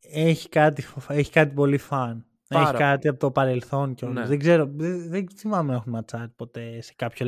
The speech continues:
Speaker 1: legendary matchup, αλλά είναι δύο ομάδες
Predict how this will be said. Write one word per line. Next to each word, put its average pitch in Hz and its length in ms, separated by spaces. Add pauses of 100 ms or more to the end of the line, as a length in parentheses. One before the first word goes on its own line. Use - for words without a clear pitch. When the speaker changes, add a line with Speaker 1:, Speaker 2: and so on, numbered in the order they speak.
Speaker 1:
legendary 123 640 (120)
matchup, 123 360 (720)
αλλά 180 460
είναι 226 180
δύο 226 200
ομάδες 202 600